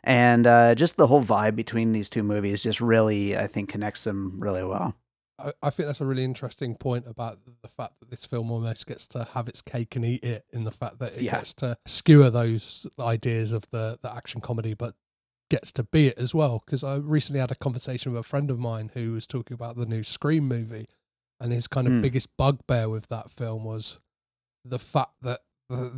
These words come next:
Speaker 2: they were so self-aware with, like, "Hey, we're playing with the conventions of what a horror movie is,"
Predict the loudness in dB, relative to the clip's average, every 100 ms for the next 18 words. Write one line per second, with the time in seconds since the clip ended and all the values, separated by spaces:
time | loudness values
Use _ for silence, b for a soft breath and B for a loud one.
0 | -2 0 0 2 8 10 10 8 6 6
1 | 4 4 6 6 4 -2 -2 -2 -2 -8
2 | _ _ 2 6 8 8 8 6 4 -2
3 | 0 -2 -4 -2 -2 0 0 -2 -2 0
4 | 0 -2 -4 -2 -4 -4 0 4 4 4
5 | 0 -2 -4 -8 -6 -8 -12